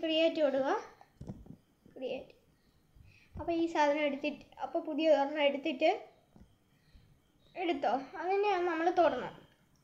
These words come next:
അപ്പോൾ ഇങ്ങനെ തന്നെ ആയിരിക്കും കാണിക്കുന്നത്. ഇതിൻ്റെ അകത്ത് നമ്മൾ ഒരു photo എടുക്കണം. എന്നിട്ട് അതിൻ്റെ അകത്ത് ടേക്ക് photo എടുക്കുകയാണെങ്കിൽ നമ്മുടെ ഒരു photo അവരെടുക്കാൻ പറയും. അപ്പോൾ ഞാനിപ്പോൾ, ഓ, ഗാലറിയിലുള്ളൊരു ഫോട്ടോയാണ് എടുക്കാൻ പോണത്.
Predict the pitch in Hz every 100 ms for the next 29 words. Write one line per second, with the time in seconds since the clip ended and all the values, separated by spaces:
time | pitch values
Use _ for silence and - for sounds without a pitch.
0 | _ _ _ - 427 392 415 339 302 294
1 | 277 262 220 180 202 208 180 - - -
2 | - 359 403 403 370 370 330 330 311 262
3 | 285 208 175 170 - - _ _ _ _
4 | _ - - - _ _ 311 330 330 330
5 | 339 339 571 - - - - - 339 -
6 | 539 587 587 381 370 339 339 381 330 370
7 | 359 - - 320 320 370 359 311 294 233
8 | 247 247 233 190 - - _ - - 330
9 | 403 - - - - 302 415 427 403 -
10 | - 320 269 294 302 392 427 440 392 339
11 | 330 330 294 285 311 294 269 247 269 277
12 | 247 240 247